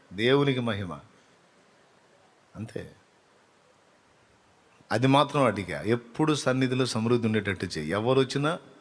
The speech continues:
పొందలేదు అనే మాట ఉండొద్దు ప్రభువా, మీ సన్నిధిలో ఎంతో కొంత పొంది ఉండాలి ప్రభువా అని ప్రార్థన చేసి ఎప్పుడు ఉంటుంది.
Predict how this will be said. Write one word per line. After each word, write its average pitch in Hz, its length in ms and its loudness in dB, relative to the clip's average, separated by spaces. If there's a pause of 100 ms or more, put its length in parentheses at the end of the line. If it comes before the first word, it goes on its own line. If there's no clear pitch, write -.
(760)
పొందలేదు 131 440 4
అనే 123 160 2
మాట 117 280 0
ఉండొద్దు 101 320 -4
ప్రభువా, 78 360 -12 (640)
మీ 90 80 -8
సన్నిధిలో 131 600 2 (920)
ఎంతో 131 300 0
కొంత 135 220 -2
పొంది 143 420 -2
ఉండాలి 107 380 0
ప్రభువా 76 440 -8 (260)
అని 120 140 -2
ప్రార్థన 107 380 -4
చేసి 87 220 -6
ఎప్పుడు 139 380 -2
ఉంటుంది. - 320 -10